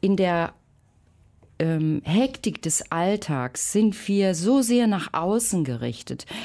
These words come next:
fern von uns selbst. Kein, oftmals haben wir keinen Kontakt zu uns selbst. Und das Bedürfnis von Menschen,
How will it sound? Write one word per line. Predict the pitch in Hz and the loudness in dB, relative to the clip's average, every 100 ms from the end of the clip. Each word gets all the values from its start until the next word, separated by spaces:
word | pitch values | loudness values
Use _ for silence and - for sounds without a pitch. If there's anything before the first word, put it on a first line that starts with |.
| - | -12
fern | - 214 220 226 233 | -2 0 2 2 2
von | 226 180 - | 0 -2 0
uns | 170 - | 0 0
selbst. | - 170 165 131 - - - | 0 2 2 0 -2 -8 -8
Kein, | - 202 202 185 226 - - | -4 0 0 -2 -8 -14 -6
oftmals | 220 - 214 202 196 | -6 0 0 0 0
haben | 190 185 | 0 0
wir | 175 | 0
keinen | 175 202 233 233 | 0 2 4 4
Kontakt | 214 196 185 180 - | 2 0 -2 -6 -6
zu | - 175 | -4 0
uns | 160 156 - | 0 0 -2
selbst. | 143 139 135 - - - - - - - | -2 -2 -4 -8 -12 -14 -14 -12 -14 -6
Und | - 180 170 - - _ _ _ _ | 0 2 2 -6 -14 _ _ _ _
das | 180 165 | -2 -2
Bedürfnis | - 165 226 294 349 - 170 - | -2 0 2 2 2 0 -2 -2
von | 147 143 | 0 2
Menschen, | 147 165 190 - 156 135 | 2 2 2 0 0 -2